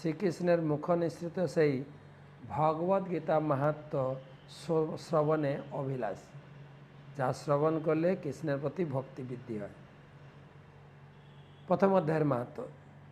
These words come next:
শ্রী শিব বললেন, "জলদ মেঘবর্ণ যার রূপ,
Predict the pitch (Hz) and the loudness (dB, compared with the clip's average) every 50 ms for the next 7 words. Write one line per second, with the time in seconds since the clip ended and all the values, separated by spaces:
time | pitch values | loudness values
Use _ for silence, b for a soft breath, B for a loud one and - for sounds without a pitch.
0 | - - - - - - 208 214 220 214 202 202 - - - 220 233 196 170 151 | -20 -20 -18 -16 -6 0 2 4 4 4 2 0 -2 0 2 4 4 4 6 6
1 | 156 151 143 131 127 131 147 165 - - - - - - - - - - - 131 | 6 6 4 4 2 0 0 -2 -4 -10 -16 -18 -20 -20 -20 -20 -20 -16 -8 0
2 | 131 156 160 165 175 185 185 220 220 214 202 185 185 185 170 165 156 165 165 165 | 6 6 8 8 8 6 6 6 4 4 6 6 6 6 6 6 6 8 8 8
3 | 165 170 170 175 175 160 156 151 156 156 151 139 143 143 147 170 180 | 6 4 2 2 4 4 6 6 6 6 4 2 2 2 2 0 0